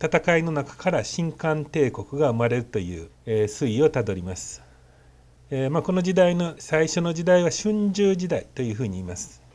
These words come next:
これは、あの、清州王朝の覇権が失われて以後ということで、紀元前七百七十年以後のことであります。春秋時代というのは、春秋という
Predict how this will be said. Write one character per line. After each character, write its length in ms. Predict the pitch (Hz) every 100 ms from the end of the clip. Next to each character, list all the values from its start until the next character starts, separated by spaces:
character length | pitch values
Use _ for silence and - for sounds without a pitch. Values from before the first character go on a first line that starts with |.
| - - -
こ 40 |
れ 80 | 175
は、 100 | 175
あ 40 | 147
の、 160 | 139 - - -
清 360 | - 202 196
州 260 | 196 - 196
王 240 | 190 185
朝 220 | - 147 117
の 100 | 107
覇 200 | 123 -
権 360 | 139 135 139
が 220 | 151 156
失 420 | 147 147 180 165 165
わ 120 | 160
れ 80 | 147
て 200 | 160 151
以 120 | 160
後 180 | 151 - -
と 80 | 110
い 120 | 101
う 40 | 98
こ 160 | 98
と 180 | - 87
で、 240 | 117 123 - - -
紀 120 | 175
元 220 | 170 185 175
前 140 | 170
七 280 | 127 175 185
百 240 | 147 -
七 320 | 147 160 175 170
十 220 | 170 170
年 380 | 165 160 151 156
以 60 |
後 180 | 143 95 120
の 140 | 120
こ 120 | -
と 160 | - 143
で 120 | 165
あ 60 | 117
り 80 | 92
ま 140 | 85
す。 300 | - - - _ _ _ -
春 160 | 185
秋 160 | 190 180
時 120 | 180
代 180 | 170 127
と 120 | 127
い 60 | 127
う 40 |
の 80 | 123
は、 80 | 113
春 340 | - 208 208
秋 260 | 196 208 202
と 140 | 143
い 180 | 107
う 100 | 92